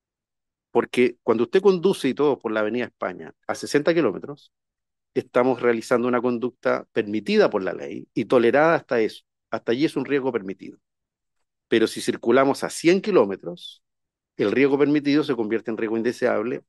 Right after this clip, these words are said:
aun cuando no atropellemos a nadie. En los sistemas europeos se sanciona hasta con siete años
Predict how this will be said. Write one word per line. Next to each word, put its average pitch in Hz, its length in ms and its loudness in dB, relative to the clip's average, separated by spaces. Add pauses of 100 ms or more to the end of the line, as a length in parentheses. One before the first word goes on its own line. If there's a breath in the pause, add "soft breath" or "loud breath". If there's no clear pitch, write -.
aun 127 300 4
cuando 135 520 2
no 110 200 -2
atropellemos 104 600 -4
a 143 60 2
nadie. 120 380 2 (1000)
En 104 120 -4
los 98 100 -4
sistemas 123 400 0
europeos 156 760 2
se - 140 -12
sanciona 113 320 -2
hasta 110 180 0
con 101 140 -2
siete 120 340 0
años 139 540 -2